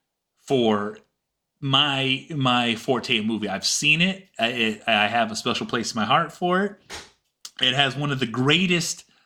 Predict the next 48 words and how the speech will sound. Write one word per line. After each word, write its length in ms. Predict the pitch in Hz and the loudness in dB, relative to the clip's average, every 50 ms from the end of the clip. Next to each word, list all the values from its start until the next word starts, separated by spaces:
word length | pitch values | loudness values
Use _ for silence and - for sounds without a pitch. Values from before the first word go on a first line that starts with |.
| _ _ - | _ _ -4
movie 380 | 120 131 139 151 160 170 170 | 0 2 2 2 4 4 2
lines 340 | 160 160 160 170 175 165 156 | 2 2 2 2 2 2 2
in 140 | 160 165 180 | 2 2 2
it, 260 | 190 - - 117 110 | 2 0 -4 -8 -4
but 140 | 117 120 127 | 0 2 2
it, 200 | 156 175 165 - | 2 2 2 2
it, 300 | 147 143 143 113 113 - _ _ _ _ _ | 2 2 0 -2 -10 -20 _ _ _ _ _
this 160 | 147 160 165 | 0 2 4
movie 220 | 190 185 175 170 165 | 4 4 4 4 2
sits 260 | - - 165 151 - | 0 0 -2 0 0
at 140 | 151 139 127 | 2 2 2
an, 220 | 120 117 120 - - - 143 135 135 - | 2 0 -4 -6 -8 -8 -6 -6 -4 -2
an 140 | 131 123 | 0 2
eighty-six 500 | 123 127 123 120 110 107 - 110 101 - | 2 2 2 0 -2 -4 -6 -6 -8 -8
for 140 | - - 101 | -8 -8 -8
me. 260 | 92 85 78 80 - _ _ _ _ _ | -10 -10 -12 -16 -20 _ _ _ _ _
I 120 | - 113 117 | -4 -4 -2
would 160 | 117 117 110 | -2 -2 -4
say 180 | - 127 117 | -2 -2 -2
that 240 | 107 120 123 123 123 | 0 -2 -2 -2 -2
at 140 | 131 127 117 | 0 -2 -2
a 60 | 107 | -2
per-, 180 | - - - - | -4 -6 -6 -2
at 180 | 127 139 151 | 0 0 0
a, 280 | 143 139 135 - - - | 0 -2 -6 -6 -4 -2
at 120 | 143 143 | 0 0
a 60 | 135 - | -2 -4
personal 500 | - - - 190 185 - 233 214 202 196 | -4 -2 0 0 0 2 4 4 4 4
score, 560 | - - - 190 160 135 120 113 113 113 - - _ _ _ - _ _ _ | 2 0 0 2 2 2 2 2 -2 -4 -8 -16 _ _ _ -20 _ _ _
this 200 | - 156 147 - | -2 -2 -2 -2
is 160 | 165 143 131 - | -2 -4 -4 -2
an 120 | 147 143 147 | -2 0 2
eighty, 200 | 143 139 135 139 | 2 0 0 -2
'cause 180 | 135 - 160 160 | -2 0 2 2
there's 360 | 185 196 190 185 - - - - | 2 2 2 0 0 -2 -4 -2
a, 320 | 143 131 120 120 127 131 - - _ _ _ _ _ _ _ _ _ _ _ | -2 0 0 -2 -4 -8 -12 -16 _ _ _ _ _ _ _ _ _ _ _
a 80 | - 135 | -6 -6
ton 240 | 139 - 185 214 214 | -2 0 2 4 4
of 60 | 190 | 4
movies 260 | 190 190 202 196 180 | 4 4 2 2 2
that 140 | 165 156 151 | 2 2 2
I 80 | 151 | 2
would 160 | 147 147 143 139 | 2 0 0 2
watch 260 | 143 139 135 - - | 0 0 0 -2 -8
before 300 | - - - 143 127 123 | -8 -4 0 0 2 2
I 40 | 117 | 2
watch 340 | 110 117 101 - - - | 2 0 0 0 -2 -4
this. 340 | - - - - - - - | -4 -6 -10 -10 -10 -12 -12